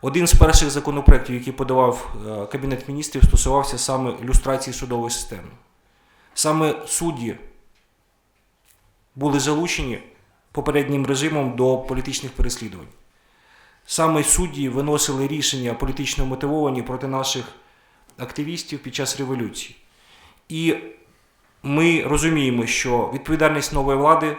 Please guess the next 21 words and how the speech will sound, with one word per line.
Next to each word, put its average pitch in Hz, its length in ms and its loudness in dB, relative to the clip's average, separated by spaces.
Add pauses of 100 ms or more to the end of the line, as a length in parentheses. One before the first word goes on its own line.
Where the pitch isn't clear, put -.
(140)
дати 143 360 2
відповідь 131 400 -8
суспільству - 800 -2 (760)
в - 20 -8
тій 165 140 -2
частині, 160 340 -6
яка 139 160 -6
стосується - 480 -6
притягнення 135 560 -4
до 120 100 -8
відповідальності 123 640 -4 (100)
тих 160 220 -6
суддів, 120 440 4 (640)
які 123 200 -10
фактично 143 520 -2
в 117 200 -12
порушення 139 440 4
присяги 123 520 -2 (100)
і 120 80 -10
закону 127 400 -4
України 151 720 -6